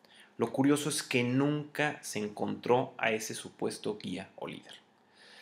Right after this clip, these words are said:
Derivado de estas investigaciones, se llegó entonces a la conclusión que los sistemas complejos pueden emerger o surgir a partir de formas muy simples o sencillas, sin la necesidad de que alguien coordine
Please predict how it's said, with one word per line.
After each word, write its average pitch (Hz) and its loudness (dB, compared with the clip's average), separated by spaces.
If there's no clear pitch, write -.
Derivado 131 8
de 131 8
estas 131 2
investigaciones, 147 2
se - -4
llegó 110 2
entonces 117 -2
a 120 2
la 113 2
conclusión 123 -4
que 110 -2
los 104 0
sistemas 135 -2
complejos 120 -2
pueden 120 0
emerger - 0
o 117 0
surgir - 4
a - 2
partir - 8
de 139 8
formas 139 8
muy 131 4
simples 135 4
o 101 -6
sencillas, 131 0
sin 170 6
la 175 12
necesidad 123 6
de - -6
que - 2
alguien 113 4
coordine 117 -4